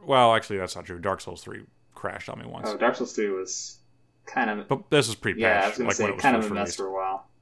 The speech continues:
Speaker 1: Yeah, but Dark S-, but Dark, Lords of the Fallen still
Speaker 2: Yeah.
Speaker 1: freezes, and it's been out for a while.
Speaker 2: Uh, I haven't heard good things
Speaker 1: Um,
Speaker 2: <laughs> about Lords of the Fallen.
Speaker 1: Yeah. Uh, but Code Vein, I don't know.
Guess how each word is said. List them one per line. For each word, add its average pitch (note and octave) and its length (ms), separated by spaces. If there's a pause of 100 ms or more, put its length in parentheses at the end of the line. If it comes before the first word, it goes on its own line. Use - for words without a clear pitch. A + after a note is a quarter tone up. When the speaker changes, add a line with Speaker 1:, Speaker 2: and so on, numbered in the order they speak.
Speaker 1:
Yeah, F2+ 240 (220)
but A2+ 160
Dark B2+ 200
S-, - 120
but - 320 (300)
Dark, F2 200 (520)
Lords C3+ 180
of A2+ 60
the G#2 60
Fallen G#2 420
still A2 480
Speaker 2:
Yeah. A#2 220
Speaker 1:
freezes, E2+ 340
and G2 100
it's F2+ 220
been - 300
out G2 180
for F2+ 260
a F2 60
while. G2+ 240
Speaker 2:
Uh, - 100
I G#2+ 100
haven't A#2 260
heard - 180
good - 100
things G#2 300
Speaker 1:
Um, - 20
Speaker 2:
<laughs> F#2 120
about - 40
Lords - 120 (100)
of - 60
the - 60
Fallen. - 280 (440)
Speaker 1:
Yeah. F#2 360 (920)
Uh, F#2 420 (1000)
but A#2+ 120
Code C#3 200
Vein, A2+ 480
I A#2+ 80
don't A2+ 120
know. F#2 200